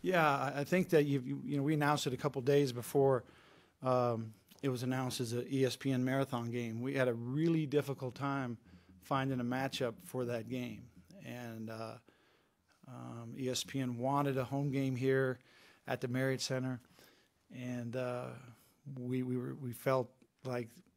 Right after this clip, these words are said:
maybe it wouldn't happen. We went through probably seven or eight different possibilities, f-, clear from the beginning of May all the way till late August, and all of 'em fell through for one reason or another. And, uh, and then this came about, uh, late,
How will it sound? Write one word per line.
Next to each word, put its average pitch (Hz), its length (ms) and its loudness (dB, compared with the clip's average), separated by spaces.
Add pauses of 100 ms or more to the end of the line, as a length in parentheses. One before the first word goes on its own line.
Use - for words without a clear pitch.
maybe 131 300 -2
it 131 100 -2
wouldn't 131 220 0
happen. 120 400 -4
We 117 100 -8
went 123 200 -6
through 123 120 -6
probably 120 260 -2
seven 123 420 -2
or 117 120 -4
eight 123 220 -2
different 117 460 -4
possibilities, 123 920 -4
f-, - 200 -20 (340)
clear 135 240 2
from 127 300 -2
the 120 80 -2
beginning 120 400 0
of 110 180 -6
May 123 460 -2 (560)
all 123 100 0
the 123 80 -2
way 123 160 2
till 120 240 -4
late 123 220 0
August, 120 500 -2
and 110 80 -2
all 117 140 0
of 117 100 -2
'em 117 160 -2 (800)
fell 147 260 8
through 160 380 8 (200)
for 135 220 -4
one 131 220 0
reason 131 300 0
or 123 100 0
another. 123 400 -2
And, 120 200 -8
uh, 117 160 -8 (520)
and 131 100 -2
then 131 140 2
this 147 140 4
came 143 220 2
about, 131 360 2 (240)
uh, 120 340 -2 (240)
late, 135 360 0